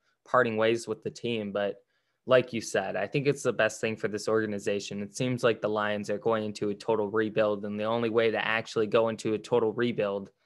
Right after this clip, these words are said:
I think, was to get rid of Matthew Stafford and his giant contract. I mean, I, I don't see a reason if you're going into a rebuild to hold on to Stafford.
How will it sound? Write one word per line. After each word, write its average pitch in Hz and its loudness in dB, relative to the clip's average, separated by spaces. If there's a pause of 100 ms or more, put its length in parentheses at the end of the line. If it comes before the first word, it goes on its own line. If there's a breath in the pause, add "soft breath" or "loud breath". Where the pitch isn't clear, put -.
(220)
I 110 0
think, 110 -2
was 120 4
to 117 -2
get 120 4
rid 120 6
of 120 0
Matthew 117 -4
Stafford 110 0
and 104 -4
his 101 -8
giant 113 0
contract. 110 -4 (500)
I 104 -2
mean, 101 -4 (540)
I, 110 0
I 107 2
don't 131 2
see 127 -2
a 117 4
reason 110 0
if 104 -4
you're 117 0
going 120 0
into 113 -4
a 107 2
rebuild 110 0
to 101 -2
hold 117 2
on 110 4
to 107 -6
Stafford. 113 2